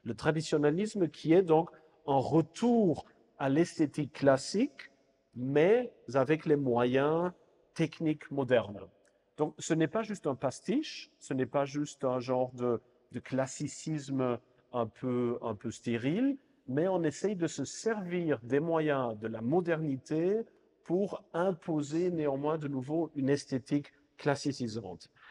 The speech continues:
Alors, c'est évidemment une époque aussi historisante ou historicisante, ce traditionnalisme qui essaie de jouer avec des allusions à des motifs parfois même pseudo-archaïques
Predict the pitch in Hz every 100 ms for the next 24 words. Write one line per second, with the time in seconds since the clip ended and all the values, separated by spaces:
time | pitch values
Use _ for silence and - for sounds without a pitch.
0 | - - - 143 180 247 220 - - -
1 | - 220 226 180 160 202 175 180 151 135
2 | 185 - 156 - 196 - 220 185 - 190
3 | 170 160 147 123 110 98 113 104 - 117
4 | 139 160 147 143 139 131 131 123 110 117
5 | 110 - 127 120 - 131 120 131 208 202
6 | 190 175 - _ - 170 151 - 202 226
7 | 147 139 117 170 208 208 180 131 101 _
8 | - 131 143 127 135 117 143 147 139 135
9 | 123 107 101 _ _ _ _ - 156 165
10 | 160 135 143 147 139 170 - - 156 -
11 | 165 151 135 - - - 220 185 151 139
12 | - 156 143 147 139